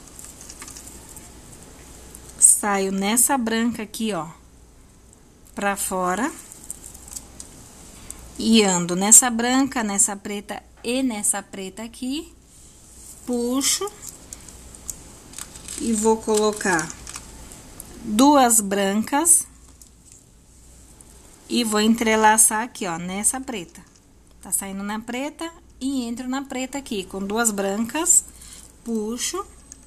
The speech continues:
Ando nessa preta e nessa branca aqui, ó, nesse sentido. Puxo.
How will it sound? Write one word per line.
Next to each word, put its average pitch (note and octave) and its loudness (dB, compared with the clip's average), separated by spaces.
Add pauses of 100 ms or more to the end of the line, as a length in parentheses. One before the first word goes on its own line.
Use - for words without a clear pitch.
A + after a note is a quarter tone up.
(1200)
Ando G3 2
nessa A3 6
preta A#3+ -4 (160)
e C4 -2
nessa A#3+ 2
branca G3 -10
aqui, B3+ -10
ó, B3+ -6
nesse G#3+ -2
sentido. A3+ -4 (1300)
Puxo. C4 0